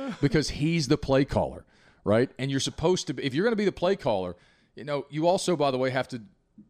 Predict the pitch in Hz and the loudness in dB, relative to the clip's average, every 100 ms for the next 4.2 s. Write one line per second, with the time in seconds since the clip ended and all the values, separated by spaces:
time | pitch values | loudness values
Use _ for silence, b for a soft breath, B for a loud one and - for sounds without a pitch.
0 | - - 160 131 139 147 147 143 147 135 | -14 -6 -4 -2 0 -2 -2 -2 -2 -6
1 | 135 143 135 - 139 139 123 135 143 120 | -6 -10 -10 -2 -2 0 0 0 0 -2
2 | 139 143 143 123 127 139 147 147 151 - | -4 -2 -4 0 0 2 -2 -2 -6 -8
3 | B B 170 175 170 160 143 131 131 196 | B B 0 0 2 0 2 2 2 2
4 | 107 | 0